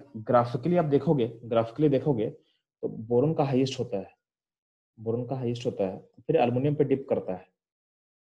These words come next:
और फिर gradually बढ़ता है, gradually बढ़ता है, और बढ़ेगा तो क्या होगा, ये बोरोन को क्रॉस नहीं करेगा, तो थैलियम का वैल्यू बोरोन को क्रॉस नहीं कर पाता है। तो ये आपको एक ग्राफ है, ये ग्राफ आपका एम्स में पूछा हुआ ग्राफ है,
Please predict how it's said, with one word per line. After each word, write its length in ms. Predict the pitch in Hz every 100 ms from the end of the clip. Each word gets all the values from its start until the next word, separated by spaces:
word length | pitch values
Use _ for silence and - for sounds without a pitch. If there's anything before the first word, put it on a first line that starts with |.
| _ _ _ _ _
और 60 | -
फिर 220 | 160 175 - - 113 127
gradually 360 | 117 127 143
बढ़ता 260 | 117 95 98
है, 180 | 92 _ _ -
gradually 340 | 113 110 131
बढ़ता 260 | 110 101 92
है, 140 | 90 _ _ _ _ _ _ _ -
और 100 | 117
बढ़ेगा 340 | 117 123 151 156
तो 140 | 165
क्या 160 | 165 160
होगा, 200 | 127 151
ये 80 | 160
बोरोन 320 | 123 127 147
को 80 | 151
क्रॉस 280 | 127 120 120
नहीं 100 | 113
करेगा, 260 | 98 90 87
तो 100 | 98
थैलियम 280 | - 117 139
का 80 |
वैल्यू 200 | 110 120
बोरोन 240 | 123 113 117
को 100 | -
क्रॉस 280 | - 98 -
नहीं 100 | 95
कर 100 | 87
पाता 280 | 90 80 85
है। 60 |
तो 380 | - _ _ -
ये 40 | 117
आपको 200 | 117 131
एक 160 | 120
ग्राफ 300 | 113 104 -
है, 100 | 87 _ _ _ _ -
ये 80 | 110
ग्राफ 300 | 123 143 147
आपका 160 | 147
एम्स 280 | - 127 131
में 100 | 135
पूछा 220 | 123 120
हुआ 140 | 131 107
ग्राफ 240 | 90
है, 80 | -